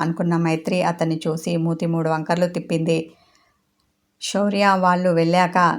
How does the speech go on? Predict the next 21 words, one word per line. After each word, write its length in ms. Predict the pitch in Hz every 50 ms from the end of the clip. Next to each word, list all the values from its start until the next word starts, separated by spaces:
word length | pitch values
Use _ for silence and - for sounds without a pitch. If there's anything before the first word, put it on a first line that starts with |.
| - 269
గదికి 300 | 190 170 165 180 - 202
వచ్చిన 380 | 190 190 190 190 - 190 175 165
మేఘని 500 | 160 160 165 175 170 185 180 180 175 165
భయంగా 460 | 156 165 160 160 165 170 175 180 180
చూసింది 520 | 180 - 180 175 175 - 165 165 165 170
ఉర్వి. 400 | 170 165 165 160 156 170 175 175 - - - - _ _ _ _ _ _ - -
"నా 160 | 180 170 170
వల్లే 300 | 175 190 190 196 196 185
శౌర్య 380 | 180 - 175 160 165 165 180 180
అన్నయ్య 500 | 175 175 175 170 170 170 170 175 180 -
ఈయనని 340 | 175 175 170 170 175 175 170
తిట్టారు. 520 | 170 170 160 - - 180 175 175 170 170 - - - - _ _ _ _ _ - 220
ఇప్పుడు 220 | - 233 233 -
ఈయన 240 | - 196 185 185 180
ఊరుకుంటారా? 680 | 170 165 170 170 175 - 180 175 175 170 160 156 160 190 233 233 - - _ _ _ - 190
నీ 120 | 180 180
వల్లే 280 | 185 196 196 196 196 196
మా 140 | 190 180 170
ఇద్దరి 320 | 160 160 160 160 185 180 180
స్నేహం 360 | 180 - 170 170 180 175 175
చెడిందని, 720 | 175 - 170 156 165 170 175 170 170 160 165 170 170 -